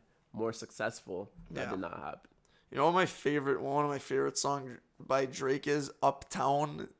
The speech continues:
Speaker 2: with Lil Wayne and Bun B. Uh, anyway, anyone who does know that song, check it
Speaker 1: It's a
Speaker 2: out.
Speaker 1: great song. It's a
Speaker 2: Banger.
Speaker 1: great song.
Speaker 2: Yeah, no, I, I definitely like the,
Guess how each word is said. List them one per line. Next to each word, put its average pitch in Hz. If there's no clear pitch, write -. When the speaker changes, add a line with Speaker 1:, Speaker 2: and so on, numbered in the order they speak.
Speaker 2:
with 151
Lil 139
Wayne 139
and 135
Bun 135
B. 135
Uh, 143
anyway, 131
anyone 165
who 147
does 139
know 151
that 151
song, 139
check 139
it 131
Speaker 1:
It's 135
a -
Speaker 2:
out. 139
Speaker 1:
great 95
song. 98
It's 95
a -
Speaker 2:
Banger. 143
Speaker 1:
great -
song. -
Speaker 2:
Yeah, 151
no, 147
I, 143
I 151
definitely 185
like 156
the, 131